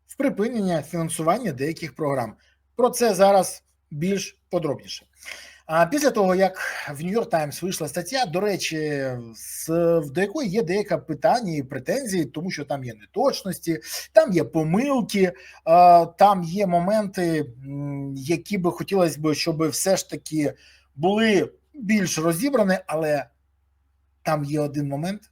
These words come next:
у якого, до якого нема питань ні в кого. Більше того, це навіть в заголовку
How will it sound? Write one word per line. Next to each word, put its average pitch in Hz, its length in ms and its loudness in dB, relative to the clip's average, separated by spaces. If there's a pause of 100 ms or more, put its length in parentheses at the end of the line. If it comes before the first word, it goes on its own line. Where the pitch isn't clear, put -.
(500)
у - 20 -4
якого, 247 420 0
до 156 100 2
якого 208 280 0
нема 175 260 0
питань 170 360 -4
ні 151 80 -4
в - 120 -14
кого. - 320 -18 (380)
Більше 180 500 2
того, 233 540 0
це 220 180 2
навіть 185 480 0
в 123 60 -12
заголовку 190 720 4